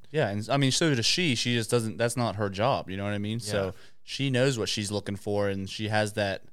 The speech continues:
Speaker 1: pinnacle
Speaker 2: Yeah.
Speaker 1: of, like, what a, and then was, it was failed.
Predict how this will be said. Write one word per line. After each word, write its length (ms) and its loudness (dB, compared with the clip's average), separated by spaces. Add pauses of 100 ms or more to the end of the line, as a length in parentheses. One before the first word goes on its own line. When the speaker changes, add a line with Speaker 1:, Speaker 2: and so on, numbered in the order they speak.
(520)
Speaker 1:
pinnacle 580 0 (260)
Speaker 2:
Yeah. 200 -6
Speaker 1:
of, 140 -6
like, 200 2
what 160 0
a, 80 0 (100)
and 160 -2
then 300 -2
was, 240 -4
it 80 -2
was 220 2
failed. 560 4